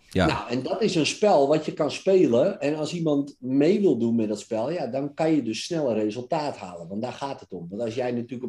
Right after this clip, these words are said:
Speaker 2: opeens je probleem niet meer ziet als een probleem, maar gewoon eigenlijk best wel als, ja, eigenlijk wel als grappig misschien zelfs wel,
Speaker 1: Mhm.
Speaker 2: is het dan nog een probleem?
Speaker 1: Ja.
Speaker 2: Nee, weet je. Dus,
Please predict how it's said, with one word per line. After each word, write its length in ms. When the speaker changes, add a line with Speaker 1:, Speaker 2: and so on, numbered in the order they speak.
Speaker 2:
opeens 380
je 160
probleem 460
niet 200
meer 140
ziet 260
als 160
een 120
probleem, 500
maar 120
gewoon 300
eigenlijk 320
best 200
wel 280
als, 400
ja, 160
eigenlijk 300
wel 180
als 160
grappig 460
misschien 360
zelfs 280
wel, 340
Speaker 1:
Mhm. 300
Speaker 2:
is 200
het 100
dan 160
nog 140
een 100
probleem? 560
Speaker 1:
Ja. 260
Speaker 2:
Nee, 400
weet 220
je. 180
Dus, 260